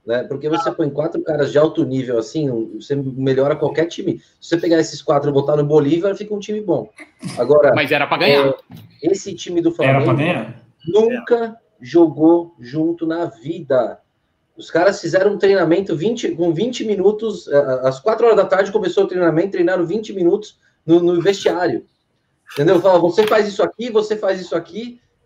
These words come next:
Speaker 1: e engoliram o Palmeiras, cara. E, porque assim, eu não tô só puto porque empatou, não é só o resultado. O Flamengo atacou o jogo inteiro, cara, na nossa casa.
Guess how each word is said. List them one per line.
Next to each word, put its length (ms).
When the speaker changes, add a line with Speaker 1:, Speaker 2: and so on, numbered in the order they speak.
Speaker 1:
e 360
engoliram 760
o 60
Palmeiras, 560
cara. 340
E, 340
porque 220
assim, 160
eu 80
não 100
tô 300
só 240
puto 380
porque 280
empatou, 600
não 100
é 80
só 180
o 60
resultado. 600
O 100
Flamengo 680
atacou 500
o 60
jogo 180
inteiro, 460
cara, 400
na 160
nossa 300
casa. 640